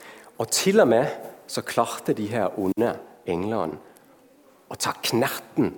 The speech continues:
på den gode treneren. Og det skjedde sånn at han faktisk døde. Er det noen som har gjettet hvem den gode treneren er?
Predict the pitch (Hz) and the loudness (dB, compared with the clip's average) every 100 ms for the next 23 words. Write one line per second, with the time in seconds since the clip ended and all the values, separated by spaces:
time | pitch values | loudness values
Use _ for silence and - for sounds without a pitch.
0 | - 90 92 87 90 107 - 87 101 104 | -8 -4 -4 -4 -4 -2 -4 -4 -2 -2
1 | 80 - - _ _ - - - - - | -4 -10 -20 _ _ -20 -20 -20 -20 -20
2 | _ - _ - 113 139 147 165 175 - | _ -20 _ -6 0 2 2 0 0 0
3 | 139 110 87 - - - - 131 - 131 | 2 2 -2 -10 -14 -10 -2 -2 -2 -6
4 | - - - 101 95 104 - - - - | -4 -4 -2 -2 0 -4 -10 -16 -18 -20
5 | - _ _ - - _ _ 90 - - | -20 _ _ -20 -20 _ _ -20 -20 -20
6 | _ - - - _ _ _ _ _ _ | _ -20 -20 -20 _ _ _ _ _ _
7 | _ - _ _ _ _ _ _ _ - | _ -20 _ _ _ _ _ _ _ -2
8 | 98 120 - 120 98 120 - 160 113 104 | 2 2 2 -2 0 -4 -2 -2 0 0
9 | 101 95 98 95 92 120 170 95 92 | 0 -2 -4 -4 -4 -2 -2 -2 -8